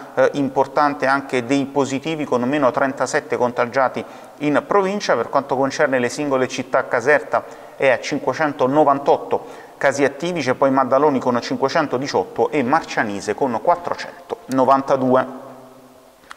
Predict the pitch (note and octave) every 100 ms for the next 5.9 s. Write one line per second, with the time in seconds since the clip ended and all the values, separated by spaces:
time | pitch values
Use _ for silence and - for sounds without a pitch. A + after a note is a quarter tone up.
0 | - - - - B2+ F3 D#3+ D3+ C#3+ C3+
1 | E3+ D#3+ D3+ D3 C#3 B2+ B2+ C3+ B2 A#2+
2 | A#2 C3+ C3+ - G#3 D3 - - A#2 A#2
3 | D3 D3 C3+ - B2 C3 C#3 B2+ C3+ B2
4 | D3 C3+ - D#3+ C#3 D3 B2 C3+ C3+ -
5 | D3 C#3+ B2 D3 D3 C#3+ B2+ B2